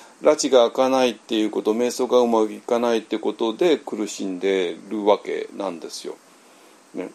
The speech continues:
で、瞑想を大事にしてなかったら別に瞑想うまくいかな-、いかなくては関係ないじゃないですか、そんなものはね。<laughs> あの、だけど、それを大事にするからこそ、うまくいかないことが悩みの種になる。だけども、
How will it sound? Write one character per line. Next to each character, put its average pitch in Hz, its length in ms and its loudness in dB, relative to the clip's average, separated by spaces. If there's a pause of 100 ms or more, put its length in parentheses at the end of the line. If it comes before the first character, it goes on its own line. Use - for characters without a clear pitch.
(120)
で、 123 340 -2
瞑 165 260 0
想 190 140 2
を 165 60 2
大 185 180 4
事 190 100 -8
に 170 120 0
し - 60 -12
て 196 100 -2
な 247 120 4
か 269 80 2
っ - 60 0
た 110 100 2
ら 98 60 2
別 98 160 0
に 101 60 -4
瞑 104 100 0
想 107 100 -4
う 110 40 -2
ま 120 120 4
く 90 100 -8
い 90 80 -8
か 85 80 -8
な-、 90 100 -8 (100)
い 104 120 -10
か 101 120 0
な 95 80 0
く 90 60 -10
て - 80 -12
は 73 60 -12
関 110 140 -6
係 120 80 -2
な 123 80 0
い 107 60 -4
じ 80 60 -8
ゃ - 20 -8
な 71 60 -10
い - 20 -14
で - 60 -14
す - 60 -18
か、 78 60 -12
そ 98 100 -12
ん 85 40 -8
な 78 60 -4
も 76 120 -14
の - 60 -16
は - 60 -18
ね。 - 140 -14 (800)
<laughs> - 800 -4
あ 92 200 -4
の、 90 500 -8 (240)
だ 156 120 -4
け 143 80 0
ど、 110 260 -2 (580)
そ - 180 -6
れ 196 80 6
を 180 80 6
大 208 260 2
事 208 140 -4
に 202 80 -2
す - 160 -4
る 214 120 -4
か 214 120 -2
ら 208 100 0
こ 240 120 -6
そ、 226 140 2
う 196 40 2
ま 165 140 4
く 147 100 -2
い 123 60 -4
か 127 140 0
な 123 100 2
い 113 60 -2
こ 135 80 -6
と 175 140 -6
が 143 300 6 (460)
悩 101 200 0
み 92 100 -6
の 90 100 -8
種 85 320 -10
に 82 180 -16
な 87 140 -10
る。 82 80 -14 (1120)
だ 202 120 6
け 190 100 4
ど 165 100 2
も、 127 340 4